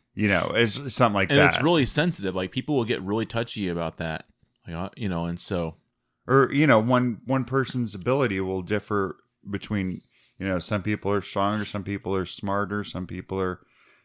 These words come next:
Speaker 1: better looking, some people have it all. But
Speaker 2: That's
Speaker 1: it
Speaker 2: not,
Speaker 1: seems like it.
Speaker 2: yeah, that's, I was gonna say, that's not a very,
Speaker 1: <laughs>
Speaker 2: that's not a very herm-, that's not a very, like, hermetic concept. They would have one person would ha-, that's, like,
Speaker 1: No,
Speaker 2: unbalanced,
Speaker 1: but,
Speaker 2: but yeah.
Speaker 1: but it seems like, you know, why does
Speaker 2: Apparently,
Speaker 1: this, it's
Speaker 2: yeah,
Speaker 1: like, why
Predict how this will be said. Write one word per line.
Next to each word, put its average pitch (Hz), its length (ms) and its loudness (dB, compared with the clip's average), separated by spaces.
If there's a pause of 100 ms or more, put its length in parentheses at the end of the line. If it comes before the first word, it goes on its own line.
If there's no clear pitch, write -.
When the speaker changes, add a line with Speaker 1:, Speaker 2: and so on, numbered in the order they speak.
(140)
Speaker 1:
better 101 320 0
looking, 107 640 -4 (160)
some 95 280 -2
people 127 640 -4
have 90 260 -8
it 101 100 -2
all. 101 520 -2 (2750)
But - 100 0
Speaker 2:
That's 127 180 2
Speaker 1:
it 107 80 6
Speaker 2:
not, 107 120 2
Speaker 1:
seems 110 320 2
like 82 240 -4
it. 98 140 -2
Speaker 2:
yeah, 104 140 4
that's, 98 320 2
I 107 140 -2
was 104 80 2
gonna 107 120 0
say, 107 80 2
that's 117 180 4
not 135 200 4
a - 20 6
very, 107 280 6
Speaker 1:
<laughs> - 1600 -8
Speaker 2:
that's 117 180 0
not 139 80 4
a 123 60 4
very 113 180 4
herm-, 95 340 -4
that's 107 200 -2
not 123 100 0
a 107 60 2
very, 101 280 2
like, 90 160 -2
hermetic 90 520 -6
concept. 123 540 -8
They 107 120 0
would 101 140 2
have 104 240 -2
one 98 160 -2
person 98 260 -4
would 95 100 -4
ha-, 104 220 -2
that's, 113 200 2
like, 120 80 8
Speaker 1:
No, 101 200 8
Speaker 2:
unbalanced, 95 540 2
Speaker 1:
but, 104 60 -4
Speaker 2:
but 92 80 0
yeah. 113 220 4
Speaker 1:
but 127 140 8
it 117 100 2
seems 147 360 4
like, 101 260 2
you 110 140 2
know, 95 260 4
why 131 280 -4
does 120 160 6
Speaker 2:
Apparently, 117 640 4
Speaker 1:
this, 123 140 6
it's 120 100 0
Speaker 2:
yeah, 113 120 6
Speaker 1:
like, 113 200 6
why 117 80 10